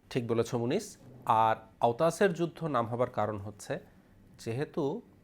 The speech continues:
মুসলমানদের কাছে বনু হাওয়াজিন এবং তাদের সঙ্গী সাথীরা হুনায়ন নামক স্থানে প্রথমে পরাজিত হয়, পরবর্তীতে তারা সেখান থেকে পালিয়ে আওতাস নামক স্থানে চলে যায়। মুসলমানরা, মুসলমান সৈন্যবাহিনী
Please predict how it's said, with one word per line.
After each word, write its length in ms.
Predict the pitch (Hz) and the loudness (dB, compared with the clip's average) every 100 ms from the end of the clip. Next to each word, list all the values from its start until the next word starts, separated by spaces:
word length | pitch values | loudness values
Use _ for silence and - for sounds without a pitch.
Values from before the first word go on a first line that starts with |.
| _ _ 120 | _ _ -12
মুসলমানদের 500 | - 113 110 110 117 | -8 -6 -4 -6 -6
কাছে 200 | 113 110 151 | -6 -6 -6
বনু 140 | 117 107 | -4 -4
হাওয়াজিন 320 | 107 110 110 120 | 0 0 0 -2
এবং 100 | 110 107 | -4 -4
তাদের 220 | 110 110 110 - - | -4 -2 -4 -10 -8
সঙ্গী 220 | 120 117 117 | -6 -4 -4
সাথীরা 340 | 131 147 131 156 - _ - - _ _ _ _ - | -4 0 -2 -2 -8 _ -20 -20 _ _ _ _ -6
হুনায়ন 280 | 135 160 175 | 0 2 2
নামক 180 | 165 160 | 0 -4
স্থানে 220 | - 139 156 | -6 -6 -4
প্রথমে 240 | 131 123 127 | -4 -6 -2
পরাজিত 320 | 123 120 123 127 123 | 0 -2 -2 -6 -6
হয়, 160 | 143 180 - - _ _ _ | -8 -10 -16 -20 _ _ _
পরবর্তীতে 540 | 120 139 175 208 202 127 190 - - | 2 2 2 0 0 -2 -2 -8 -4
তারা 160 | 110 107 | -4 -4
সেখান 220 | 113 - 117 | -8 -8 -8
থেকে 200 | - - 185 - - _ _ _ _ | -8 -4 -4 -6 -20 _ _ _ _
পালিয়ে 340 | 123 139 165 131 - - 131 | 0 2 2 0 -2 2 4
আওতাস 280 | 127 175 - | 4 2 2
নামক 160 | 143 127 | 0 -2
স্থানে 200 | - 127 120 | -2 -4 -2
চলে 160 | 107 101 | -4 -4
যায়। 120 | 101 - _ _ - 117 | -4 -8 _ _ -14 -12
মুসলমানরা, 520 | - 113 113 117 151 170 | -10 -8 -6 -4 -4 -4
মুসলমান 280 | 113 113 107 | -8 -10 -10
সৈন্যবাহিনী 540 | - 117 113 113 139 | -8 -6 -4 -4 -4